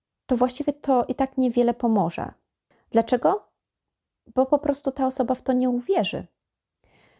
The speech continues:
Bo ktoś, kto myśli o sobie źle, ktoś, kto tak bardzo mocno uzależnia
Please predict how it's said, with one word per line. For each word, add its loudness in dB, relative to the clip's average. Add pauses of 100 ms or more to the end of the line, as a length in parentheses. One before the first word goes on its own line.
(220)
Bo 2 (140)
ktoś, 0
kto 2
myśli 0
o -4
sobie 2 (120)
źle, 2 (140)
ktoś, -2
kto -2
tak -2
bardzo 0
mocno 0
uzależnia 2